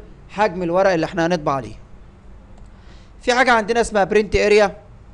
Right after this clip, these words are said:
البرنت اريا دي عباره عن منطقه انا بحددها، اي حاجه هتتكتب في المنطقه دي بتبقى نط-، ضمن حاجه اسمها نطاق الطباعه.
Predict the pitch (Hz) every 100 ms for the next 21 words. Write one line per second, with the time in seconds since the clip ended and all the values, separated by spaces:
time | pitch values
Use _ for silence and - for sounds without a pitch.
0 | - - - - - - - - 180 170
1 | 190 233 220 214 214 208 190 190 214 185
2 | 185 175 170 226 220 220 196 196 175 180
3 | 156 185 139 - 220 247 226 185 214 180
4 | 175 - 233 247 233 - - - - -
5 | - - - - - - - 165 170 151
6 | 220 208 214 226 - - 147 185 214 190
7 | 175 208 185 185 214 185 214 214 196 180
8 | 175 214 - 190 180 165 170 127